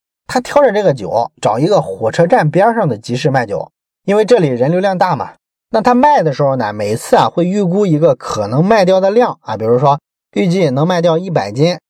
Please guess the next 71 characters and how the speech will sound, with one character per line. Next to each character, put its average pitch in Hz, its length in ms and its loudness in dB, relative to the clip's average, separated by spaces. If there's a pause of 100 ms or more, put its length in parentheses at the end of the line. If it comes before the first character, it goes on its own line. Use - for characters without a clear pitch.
(240)
然 143 140 0
后 226 80 4
呢， 208 140 -2
他 226 100 -2
可 - 160 -4
能 175 140 -2
只 123 140 -2
带 160 160 0
八 - 280 -4
十 214 140 -2
斤 131 180 -2
酒 95 200 -6
过 101 180 -4
去。 95 140 -12 (380)
这 226 100 -2
个 185 80 4
理 165 80 2
由 180 200 2
是 294 60 -6
什 233 100 -4
么 175 60 -2
呢？ 170 160 -2 (340)
就 - 140 0
是 156 100 2
东 262 180 2
西 240 120 0
少 - 300 -6
的 127 100 0
时 151 100 2
候 160 140 0
啊， 139 220 0
大 147 120 -2
家 151 120 0
比 147 100 -8
较 117 120 -2
喜 147 120 -6
欢 123 140 -2
抢 - 300 -10
一 151 80 0
抢， 151 180 -6 (420)
越 277 140 4
抢 110 280 -4
呢， 135 120 0
卖 165 140 0
的 139 100 -2
就 143 100 -2
越 151 180 2
快。 143 240 -2 (380)
抢 165 220 2
上 277 160 2
几 190 120 0
次 214 120 0
之 202 120 2
后 233 100 2
呢， 185 160 -2
大 180 120 -2
家 208 120 -4
知 214 140 -2
道 180 160 -2
这 175 100 -4
个 175 80 0
东 175 120 0
西 170 120 2
是 160 60 -2
好 107 200 -4
东 135 180 0
西 139 80 0
啊， 101 180 -4
很 - 160 -6
稀 170 180 -2
缺， 185 240 2